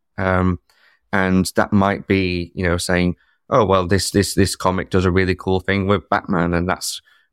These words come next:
what, isn't that great for Batman? What a, what a fu-, fun thing." Or I might just be saying, "Hey, this, this Cosmic Odyssey storyline, Mike Mignola doing,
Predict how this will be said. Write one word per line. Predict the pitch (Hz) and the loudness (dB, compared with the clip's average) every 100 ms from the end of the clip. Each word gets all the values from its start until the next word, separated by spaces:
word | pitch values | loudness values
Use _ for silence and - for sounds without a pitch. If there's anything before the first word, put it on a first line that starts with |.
| _ | _
what, | 90 82 | -4 0
isn't | 98 95 | 0 0
that | - | -2
great | 95 95 | -2 -2
for | - | 0
Batman? | 90 - 87 | -2 0 0
What | 92 92 | 0 0
a, | |
what | 92 95 | 0 -2
a | |
fu-, | 90 95 - _ | -2 -6 -6 _
fun | - 95 90 | -4 -4 0
thing." | 98 87 87 _ _ - | 0 0 -2 _ _ -2
Or | |
I | 127 | 0
might | 185 | 0
just | 147 | 0
be | - | -2
saying, | 90 92 90 90 - _ _ _ - | 0 0 -2 -4 -8 _ _ _ -2
"Hey, | 117 | 0
this, | 98 107 - | 0 0 2
this | 107 - - _ - | 2 0 -8 _ -6
Cosmic | - 104 101 | -4 -2 0
Odyssey | 104 107 - | 0 0 -4
storyline, | 85 87 85 85 87 87 - _ _ _ | 0 2 2 0 -2 -4 -8 _ _ _
Mike | 110 113 | -2 0
Mignola | 104 98 117 87 | 2 2 0 0
doing, | 85 92 92 90 | 0 0 -2 -4